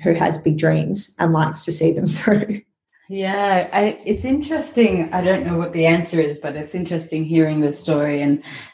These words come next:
Speaker 2: I think <clears throat> setting those really big goals is really scary,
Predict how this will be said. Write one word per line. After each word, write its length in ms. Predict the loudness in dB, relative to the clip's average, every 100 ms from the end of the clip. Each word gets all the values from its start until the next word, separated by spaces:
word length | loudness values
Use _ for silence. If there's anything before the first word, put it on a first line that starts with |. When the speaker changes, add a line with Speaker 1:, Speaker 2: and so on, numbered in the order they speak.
| _
Speaker 2:
I 100 | -6
think 380 | 0 2 4 0 -2
<clears throat> 380 | 2 2 2 -2 0
setting 320 | 2 4 2
those 240 | 0 -4
really 240 | -2 0 0
big 260 | -2 -2
goals 640 | 2 2 2 -4 -10 -16 _ _ _ _ _ _ _
is 380 | -2 0 0 -2 -10
really 260 | -4 -2 -2
scary, 760 | -6 -2 0 0 -2 -6 -10